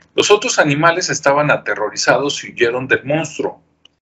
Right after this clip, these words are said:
El viejo y sabio búho levantó al monstruo y dijo, 'Tú, monstruo,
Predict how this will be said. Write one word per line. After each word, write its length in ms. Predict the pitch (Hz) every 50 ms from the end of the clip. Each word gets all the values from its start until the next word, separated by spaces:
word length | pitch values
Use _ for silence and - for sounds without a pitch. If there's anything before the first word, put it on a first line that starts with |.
| _ _ _ _ _ _ _ _
El 180 | - 127 135 135
viejo 600 | 139 170 196 196 190 - - 196 196 196 - - -
y 100 | 131 120
sabio 480 | - - 170 165 160 156 170 165 165
búho 440 | 160 - 143 156 156 156 156 156 151
levantó 800 | - 107 104 107 107 107 107 107 - - 135 143 147 151 135 - -
al 160 | 104 95 -
monstruo 720 | 107 127 143 156 147 - - - 156 160 170 170 - - -
y 120 | 101 101 101
dijo, 460 | 123 117 - - 117 92 80 - _ _ _ _ _ _ _ _ _ _ _ -
'Tú, 160 | 156 170 180
monstruo, 640 | 180 170 165 170 165 - - 160 117 - - -